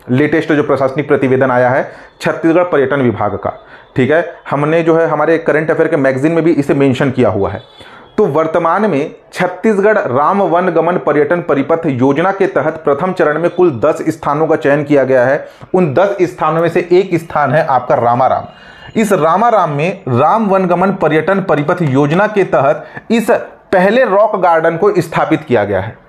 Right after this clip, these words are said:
अब देखिए ये राम वनगमन पर्यटन परिपथ के तहत विकसित किया गया है, यानी कि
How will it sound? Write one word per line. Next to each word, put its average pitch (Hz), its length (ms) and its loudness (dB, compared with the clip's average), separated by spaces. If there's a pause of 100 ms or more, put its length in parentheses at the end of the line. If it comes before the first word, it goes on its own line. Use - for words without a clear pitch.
(440)
अब 190 80 0
देखिए 196 400 0
ये 175 200 2
राम 175 340 0
वनगमन 226 320 2
पर्यटन 208 340 0
परिपथ 214 360 0
के 220 80 0
तहत 208 280 -2
विकसित 190 340 -2
किया 214 160 0
गया 202 160 2
है, 180 220 0
यानी 185 260 2
कि 180 280 0